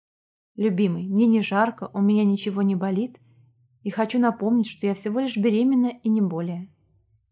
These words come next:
Твой сынок чувствует себя замечательно, правда, малыш?» Она взяла ладонь мужа и положила на свой живот. И Руслан улыбнулся шальной улыбкой, когда почувствовал мягкий толчок. «Родная, как же я тебя люблю.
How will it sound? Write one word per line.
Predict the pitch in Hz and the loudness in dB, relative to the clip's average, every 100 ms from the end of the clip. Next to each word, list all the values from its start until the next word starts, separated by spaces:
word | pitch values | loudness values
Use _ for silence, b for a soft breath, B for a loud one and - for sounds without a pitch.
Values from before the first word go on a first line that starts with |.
| _ | _
Твой | - 202 | -4 -2
сынок | 202 214 208 262 - | -2 0 2 0 -2
чувствует | 240 240 269 262 | -8 -6 -6 -6
себя | 196 214 | -4 -4
замечательно, | 214 220 214 185 175 175 175 190 | -2 -2 -2 -6 -6 -10 -12 -10
правда, | - 254 262 | -4 -2 -2
малыш?» | 214 185 185 - - _ _ _ _ _ _ _ | -4 -4 -8 -12 -20 _ _ _ _ _ _ _
Она | 202 208 | -2 0
взяла | 190 196 190 | 0 -2 -2
ладонь | 190 185 185 208 | 0 -2 0 0
мужа | 202 277 269 254 b b | 2 0 -4 -10 b b
и | - | -12
положила | 226 233 233 277 | -4 -2 -2 0
на | 254 226 | 0 -2
свой | 220 220 | -2 -4
живот. | 214 208 170 180 _ _ _ _ _ _ - | -4 -6 -8 -12 _ _ _ _ _ _ -8
И | 208 | -6
Руслан | 202 202 196 | -2 0 0
улыбнулся | 190 185 196 240 233 220 | 0 -2 0 -2 -4 -6
шальной | - 208 208 220 | -2 0 0 0
улыбкой, | 208 190 - - 185 _ _ _ _ | -2 -4 -8 -16 -16 _ _ _ _
когда | 190 185 | -6 -4
почувствовал | 190 175 - 233 233 196 | -4 -6 -6 -8 -6 -4
мягкий | 190 226 240 233 | -2 -2 -2 -6
толчок. | 233 220 - 180 175 _ _ _ _ _ _ _ _ _ _ - | -6 -6 -8 -14 -16 _ _ _ _ _ _ _ _ _ _ -6
«Родная, | 202 175 175 156 175 | -4 -2 -4 -6 -8
как | 208 208 | -4 -2
же | 208 | -2
я | 190 | -2
тебя | 190 180 185 | -4 -6 -6
люблю. | 165 165 170 | -6 -8 -12